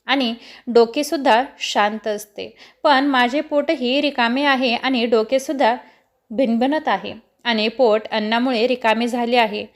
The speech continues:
आणि डोके यामुळे रिकामे आहे की दिवसभर बाहेर खुर्चीवर <clears throat>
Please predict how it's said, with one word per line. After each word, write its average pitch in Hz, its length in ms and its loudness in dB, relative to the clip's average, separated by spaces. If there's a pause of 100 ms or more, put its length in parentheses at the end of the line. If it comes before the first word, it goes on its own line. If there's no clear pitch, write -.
(240)
आणि 294 280 2
डोके 254 500 2
यामुळे 254 400 2
रिकामे 294 400 0
आहे 269 260 0
की 269 260 -2
दिवसभर 254 640 2
बाहेर 240 540 2
खुर्चीवर 247 540 0 (800)
<clears throat> - 380 2